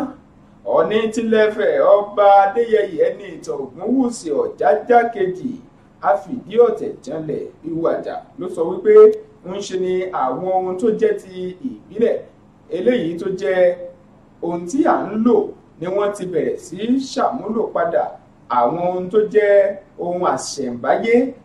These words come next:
tí a ní nílẹ̀ Yorùbá, ṣùgbọ́n tí àwọn òyìnbó aláwọ̀ funfun kan ti fi ẹ̀yìn pọ̀n rògbòdò kún, ni wọn yóò rí i dájú pé wọ́n gbà á padà pátápátá báyìí, tí yóò sì wúlò padà fún ilẹ̀ yìí.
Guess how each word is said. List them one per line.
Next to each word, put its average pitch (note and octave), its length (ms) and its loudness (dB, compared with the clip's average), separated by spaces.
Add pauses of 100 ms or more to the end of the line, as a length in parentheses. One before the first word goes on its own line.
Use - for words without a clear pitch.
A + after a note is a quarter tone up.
(120)
tí - 140 -10
a G3 180 6
ní A3+ 120 0
nílẹ̀ B3 360 4 (160)
Yorùbá, F3 420 -4 (200)
ṣùgbọ́n - 360 -4
tí - 100 -12
àwọn F#3 220 2
òyìnbó C3+ 380 -10
aláwọ̀ F#3 340 4
funfun F3+ 260 -12
kan F#3 160 -2
ti F3 180 -18
fi - 220 -20
ẹ̀yìn C3 260 -4
pọ̀n C3 180 -12
rògbòdò B2 300 -10
kún, F3 220 -8 (360)
ni D#3+ 180 -10
wọn F3 380 -4
yóò B3 300 2
rí F3+ 100 -8
i F3+ 60 -6
dájú G#3+ 320 4
pé A#3+ 100 -4
wọ́n B3 220 2
gbà - 180 2
á - 160 2 (200)
padà F3+ 440 4 (140)
pátápátá G#3+ 880 0
báyìí, F#3 560 2 (240)
tí - 140 -10
yóò A#3+ 300 2
sì - 280 -4
wúlò A#3 420 -2 (580)
padà C3 240 4 (260)
fún F3+ 180 -10
ilẹ̀ D3+ 180 -2
yìí. C#3+ 240 0